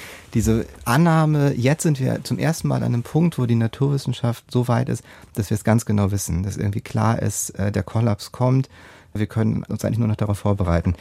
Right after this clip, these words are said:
Das halte ich für falsch. Ich glaube, dass die Unwägbarkeiten und auch, ja, die Handlungsmöglichkeiten, die da sind, äh, dass man die nie unterschätzen darf und dass es auch politisch und gesellschaftlich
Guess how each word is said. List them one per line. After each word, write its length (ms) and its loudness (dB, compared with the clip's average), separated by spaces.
Das 180 -2
halte 160 2
ich 80 -8
für 60 -2
falsch. 600 0
Ich 220 -4
glaube, 320 4
dass 380 -2
die 80 -2
Unwägbarkeiten 1000 0
und 200 -6
auch, 160 -4
ja, 120 -2
die 120 0
Handlungsmöglichkeiten, 960 -2
die 100 -2
da 240 4
sind, 340 0
äh, 160 0
dass 180 -2
man 200 2
die 320 -2
nie 220 2
unterschätzen 840 -2
darf 500 0
und 220 -4
dass 180 -2
es 200 -8
auch 220 -4
politisch 400 -2
und 100 0
gesellschaftlich 720 0